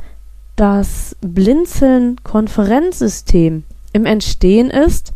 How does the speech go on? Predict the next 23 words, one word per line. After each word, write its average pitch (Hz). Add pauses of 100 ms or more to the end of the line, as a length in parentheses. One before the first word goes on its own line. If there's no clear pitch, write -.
(500)
Es -
gibt -
schon 202
diverse 175
Testveranstaltungen 208 (1040)
und 208 (400)
mit 208
diesem 214
Konferenzsystem 214
schafft -
Blinzeln 196
etwas - (140)
ganz 180 (280)
Großes. 170 (580)
Blinzeln 294
schafft -
nämlich 214
Teilhabe 247
an 202
Seminaren 185
für 196
Menschen, 190
die 190